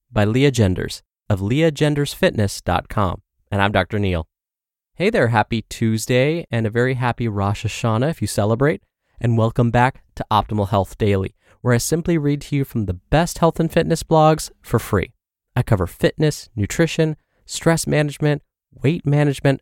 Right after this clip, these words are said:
and lots more. This is kinda like an audiobook, but from a bunch of different authors,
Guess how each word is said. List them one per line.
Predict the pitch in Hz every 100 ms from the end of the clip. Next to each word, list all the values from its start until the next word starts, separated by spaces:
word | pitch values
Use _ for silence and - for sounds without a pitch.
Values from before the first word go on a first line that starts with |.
| -
and | 107 92
lots | 90 - 95
more. | 85 98 - _ _ -
This | 170
is | 165 - _ -
kinda | - 165
like | 131 123
an | 110
audiobook, | 190 113 85 76 - _ _ _ _
but | 175 190 _ _ _
from | - 110
a | 104
bunch | 110 104
of |
different | 98 98 113
authors, | 156 - - -